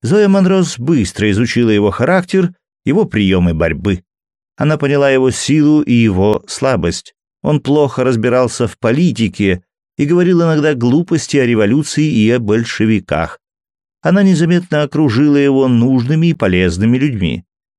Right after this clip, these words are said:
свела его с миром журналистов и руководила беседами. Она покупала мелких хроникеров, на которых он не обращал внимания, но они оказали ему больше услуг, чем солидные журналисты,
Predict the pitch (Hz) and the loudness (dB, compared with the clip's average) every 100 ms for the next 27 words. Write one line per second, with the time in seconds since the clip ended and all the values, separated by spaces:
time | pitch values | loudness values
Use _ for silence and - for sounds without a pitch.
0 | _ _ - 120 117 104 98 101 - 92 | _ _ -4 0 2 2 2 0 -2 -2
1 | 107 98 92 92 82 85 147 165 - 170 | 0 2 0 0 -2 0 0 -2 -2 -4
2 | - 139 175 214 208 147 113 92 95 95 | 0 0 2 0 0 0 0 0 0 0
3 | 92 - 80 60 58 58 - _ _ _ | -2 -2 -4 -2 -8 -12 -16 _ _ _
4 | _ 170 220 202 180 180 156 165 151 131 | _ -2 0 0 -2 -2 0 0 2 2
5 | 123 139 127 120 127 113 104 104 101 90 | 2 2 0 -2 -4 -2 0 0 0 0
6 | 151 151 123 101 - 101 101 101 151 147 | 0 2 2 -2 -2 -2 -2 -2 0 2
7 | 127 - 120 143 127 123 101 104 98 - | 0 0 0 0 2 2 2 0 -2 -2
8 | 135 117 104 110 147 131 98 82 - - | 0 2 2 2 2 2 0 0 -4 -14
9 | _ - 95 92 92 139 - 110 - 98 | _ -4 0 2 2 0 -2 -4 -2 -4
10 | 85 98 113 113 110 104 87 98 139 139 | -2 -2 0 2 2 2 0 2 0 0
11 | 156 147 - 101 95 - 101 90 - 90 | -2 -2 -2 -4 -4 -4 -2 -2 -2 -2
12 | 98 92 95 95 90 90 82 85 131 147 | 0 0 0 0 0 -2 -2 0 0 -2
13 | - 165 | -2 -2